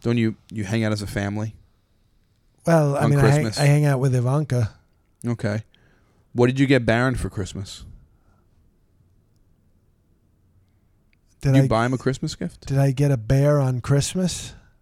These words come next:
Speaker 1: No, your son.
Speaker 2: Ivanka's far from a son.
Speaker 1: Barron, your other son.
Speaker 2: I mean, she's a sun like she's the center of the
Speaker 1: Universe.
Speaker 2: solar system, but
Speaker 1: Okay.
Speaker 2: not, uh,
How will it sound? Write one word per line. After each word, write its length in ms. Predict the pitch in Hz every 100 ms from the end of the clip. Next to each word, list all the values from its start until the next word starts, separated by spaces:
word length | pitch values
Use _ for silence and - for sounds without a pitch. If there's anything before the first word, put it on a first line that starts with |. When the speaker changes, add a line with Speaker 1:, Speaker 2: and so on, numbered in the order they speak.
| -
Speaker 1:
No, 200 | 120 95 -
your 180 | 113
son. 460 | 120 - 101 95 - - _ _ _ _ _ _ _ _ _ _ _ _
Speaker 2:
Ivanka's 840 | - 120 135 147 139 131 117 107 - - _ _ _ _
far 520 | - - 131 135 135
from 240 | - 131
a 80 | 127
son. 460 | - 135 123 104 95 - -
Speaker 1:
Barron, 600 | 113 104 123 110 101 98
your 240 | 117 117
other 240 | 117 117 104
son. 300 | - 104 123
Speaker 2:
I 40 |
mean, 100 | 127
she's 300 | 117 143 127
a 100 | 131
sun 500 | - - 151 147 139
like 220 | 131 127
she's 260 | - 131 113
the 80 | 123
center 460 | - 139 127 127
of 200 | 123 113
the 300 | 113 120 113 - _ _
Speaker 1:
Universe. 320 | - 127 123 123
Speaker 2:
solar 400 | 143 208 180 147
system, 680 | - 147 - 151 151 147
but 140 | 143 117
Speaker 1:
Okay. 40 | 147
Speaker 2:
not, 340 | 151 151 -
uh, 320 | 147 135 131